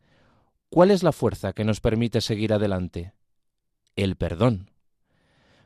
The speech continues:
Perdonar quiere decir saber empezar de nuevo. Perdonar no significa olvidar el pasado, pero no resignarse a que se repita, asegura.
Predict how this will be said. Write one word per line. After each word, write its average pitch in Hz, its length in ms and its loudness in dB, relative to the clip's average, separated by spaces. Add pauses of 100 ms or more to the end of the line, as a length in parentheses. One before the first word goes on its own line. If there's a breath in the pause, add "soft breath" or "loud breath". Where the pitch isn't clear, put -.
(120)
Perdonar 123 480 4
quiere 165 260 2
decir 156 340 2
saber 131 320 2
empezar 147 480 0
de 123 120 0
nuevo. 101 380 0 (1000)
Perdonar 151 520 4
no 170 240 2
significa 127 720 -2
olvidar 104 420 0
el 101 200 0
pasado, 95 520 -2 (880)
pero 87 220 -6
no 110 240 4
resignarse 101 680 -2
a 90 60 -4
que 98 100 -8
se 95 140 -6
repita, 85 540 -6
asegura. 85 520 -2